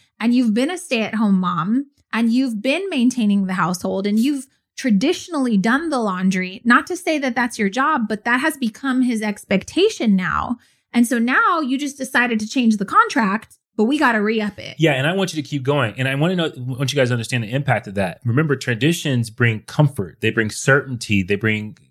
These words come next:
Speaker 2: common ground. And so when you settle on that in a relationship, like, that's the tradition,
Speaker 1: Right.
Speaker 2: and you wanna break apart, you're breaking apart
Speaker 1: You're
Speaker 2: part
Speaker 1: breaking
Speaker 2: of the
Speaker 1: the contract.
Speaker 2: bond. Yeah. And so I think that that is a great point. I just, the benefits of traditions,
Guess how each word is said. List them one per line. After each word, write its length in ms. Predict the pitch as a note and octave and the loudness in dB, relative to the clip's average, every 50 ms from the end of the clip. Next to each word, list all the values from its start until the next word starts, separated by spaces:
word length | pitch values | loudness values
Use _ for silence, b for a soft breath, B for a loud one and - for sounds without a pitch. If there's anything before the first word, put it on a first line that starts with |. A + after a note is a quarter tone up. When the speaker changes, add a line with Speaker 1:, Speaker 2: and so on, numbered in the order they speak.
| _ _ _ - | _ _ _ -12
Speaker 2:
common 420 | - - C#3 C3+ C3+ C3 B2+ B2 | -4 0 2 2 2 2 0 -4
ground. 500 | A#2 - B2+ C3 C3 B2+ A#2+ A2+ G#2 F#2+ b b b b b b | -4 -2 -2 0 0 0 0 -2 -4 -6 b b b b b b
And 120 | b B2 A#2+ | b -2 0
so 160 | B2 - B2+ | 2 2 2
when 200 | B2 B2 B2 A#2+ | 2 2 0 0
you 100 | C3+ D#3+ | 0 -2
settle 480 | D#3+ - - - - E3 F3 G3+ G#3+ F#3 | -2 -4 -6 0 2 2 2 2 0 0
on 160 | D#3 C#3+ C3 | 0 -2 0
that 200 | B2 A#2+ A#2+ A#2 | 0 0 0 -2
in 80 | A#2 A#2 | -2 -4
a 40 | A2 | -2
relationship, 840 | A2 G#2+ G#2 G#2+ B2+ E3+ F#3 - D3 C3 A#2+ - - A2+ G#2 - | -2 -2 0 2 2 2 2 0 -4 -6 -6 0 0 0 2 2
like, 180 | G2+ G2+ - - | 0 -2 -2 0
that's 240 | - B2 A#2 - - | 2 2 2 2 0
the 100 | - C3+ | -4 -4
tradition, 640 | A#2 - - A2+ F#2+ A2+ B2 B2 - - F3+ F3+ F#3 | -2 -2 -4 -4 0 0 0 0 0 -2 -2 -2 -2
Speaker 1:
Right. 260 | G3 F#3 F3+ E3+ - - - | -2 0 0 -2 -2 -6 -2
Speaker 2:
and 140 | A#2+ B2 A#2+ | 0 0 2
you 100 | B2+ D#3+ | 2 2
wanna 220 | F3 E3 C#3+ A#2+ | 2 2 0 0
break 420 | F#2+ F#2+ - - G#2 A#2 C#3 D3+ - | -4 -6 -10 -2 2 2 2 2 2
apart, 440 | C3+ - - D#3 F3 D#3 B2+ A2+ A2 | -4 -8 -2 0 0 0 0 -2 -4
you're 180 | A#2+ A#2+ D#3 E3 | 0 0 0 0
breaking 560 | E3+ - A#2 A2+ A#2+ C3+ C#3 - C#3 C3 A#2+ | 0 -4 -2 2 2 2 2 0 -4 -4 -4
apart 460 | A2+ - _ - E3+ E3 C#3+ A#2+ - | -4 -4 _ -2 0 2 2 0 -2
Speaker 1:
You're 80 | - A3 | -4 -4
Speaker 2:
part 140 | G3+ A3 - - | -2 0 0 0
Speaker 1:
breaking 140 | C3 A#3 A3+ | 0 0 0
Speaker 2:
of 40 | A#3 | 0
the 60 | A#3+ | 0
Speaker 1:
the 80 | - - | 0 2
contract. 480 | B2+ E3+ G#3 - - D#3 C3+ C#3 - | 2 2 2 2 0 0 -2 -6 -10
Speaker 2:
bond. 100 | - A#2 | -8 -2
Yeah. 320 | C#3 G3 A#3 F#3 A#2+ F#2+ F2+ - | -2 0 0 0 -2 -2 -4 -6
And 180 | A2+ A#2+ A#2+ A#2+ | -2 -2 -2 2
so 180 | - C3+ B2+ | 2 0 0
I 100 | A#2+ C3 | 0 -2
think 160 | B2+ D#3 C#3 | -2 -2 -4
that 120 | A#2+ A#2+ A#2+ | -4 -4 -2
that 180 | C3+ C3+ C#3+ | 0 0 0
is 120 | C#3 B2 A#2 | -2 -4 -6
a 40 | A#2 | -6
great 240 | G#2+ B2 A2+ - | -2 -2 -2 -2
point. 260 | - - G3 F3 C3+ A2+ | -2 -2 0 0 0 0
I 40 | |
just, 220 | B2 C3+ C3 - b b b b b b b b b _ - | 0 -2 -2 -4 b b b b b b b b b _ 0
the 140 | A#2+ B2+ B2+ | 4 4 4
benefits 720 | G#2+ G2+ - _ - D3+ F3 G3+ A3+ G#3+ - F#3+ F3+ F3+ | 4 2 -6 _ -2 0 0 0 0 -2 -2 -2 -2 -2
of 80 | E3+ D3 | -4 -8
traditions, 800 | - D3 C#3+ B2 C#3 E3 E3 - - C3 A2+ G#2 G#2+ G2+ - - | -6 -6 -2 2 2 2 2 2 0 0 0 0 -2 -6 -8 -10